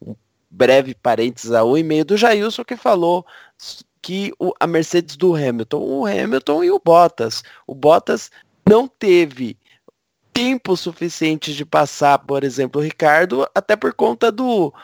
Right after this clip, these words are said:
do virtual safety car ter atrapalhado o ritmo dele, mas ele era mais rápido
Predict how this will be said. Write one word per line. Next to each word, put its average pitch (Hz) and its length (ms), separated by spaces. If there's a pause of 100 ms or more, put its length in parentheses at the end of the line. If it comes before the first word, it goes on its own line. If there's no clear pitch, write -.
(280)
do 147 580
virtual 156 460
safety - 340
car 156 300
ter - 160
atrapalhado - 680
o 208 40
ritmo 196 300
dele, 170 240
mas 139 240
ele 156 180
era 180 200
mais 151 220
rápido 107 500